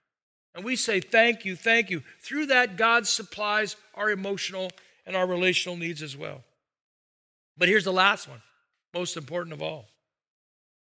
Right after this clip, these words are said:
My spiritual needs at the deepest levels of my soul are met. My spiritual needs. There's a sound.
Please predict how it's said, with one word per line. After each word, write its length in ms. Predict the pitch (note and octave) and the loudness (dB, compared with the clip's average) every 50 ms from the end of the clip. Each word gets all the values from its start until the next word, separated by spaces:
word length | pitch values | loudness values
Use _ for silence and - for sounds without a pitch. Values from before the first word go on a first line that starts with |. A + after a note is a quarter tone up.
| _ _ - | _ _ -2
My 140 | F3 F3 F3 | 2 4 4
spiritual 580 | E3+ - - - A#3+ B3 B3 A#3 A#3+ G#3+ F#3+ F3 | 4 2 0 4 6 6 6 6 6 2 2 2
needs 360 | E3 D3+ C#3 C#3 B2+ - - | 2 0 0 -2 -4 -6 -4
at 200 | - E3+ E3 - | 0 0 0 0
the 80 | E3+ | 0
deepest 480 | D3 B2+ E3+ F#3+ F#3+ F#3+ G#3 - - - | -4 -2 0 0 0 0 -2 -4 -4 -2
levels 560 | F3+ E3+ D#3+ D3 C#3+ C#3+ C3+ B2 - - - - _ _ _ _ _ _ _ - | 0 0 0 0 0 -4 -8 -8 -10 -12 -14 -16 _ _ _ _ _ _ _ -10
of 160 | D#3 D#3+ D#3 | -10 -8 -2
my 160 | E3 D#3+ D#3+ | 0 0 2
soul 360 | D#3 - - F#3 E3+ E3 D3+ D3 | 2 0 0 0 0 -2 -2 -2
are 120 | C3+ B2 | -4 -8
met. 240 | B2 B2 A#2+ A#2+ C3+ _ _ _ _ _ _ _ _ _ _ _ _ _ _ _ _ _ | -10 -10 -12 -14 -14 _ _ _ _ _ _ _ _ _ _ _ _ _ _ _ _ _
My 100 | - F3 | -2 -2
spiritual 540 | F3 - - - F#3+ F#3 F#3 - - D#3+ D#3+ | -2 -2 -2 0 0 0 0 -2 -6 -12 -12
needs. 300 | C#3+ C3+ C3 B2 B2 _ _ _ _ _ _ _ _ _ _ _ _ _ _ _ _ _ _ _ _ _ _ _ _ _ _ _ _ _ _ - | -12 -14 -16 -16 -18 _ _ _ _ _ _ _ _ _ _ _ _ _ _ _ _ _ _ _ _ _ _ _ _ _ _ _ _ _ _ -12
There's 140 | G3+ G#3 G3 | -10 -6 -2
a 60 | F3 | 0
sound. 560 | - - A3+ A3+ A3+ A3 G3+ F#3 F#3 F3 - | 0 2 4 6 6 6 4 2 -2 -6 -12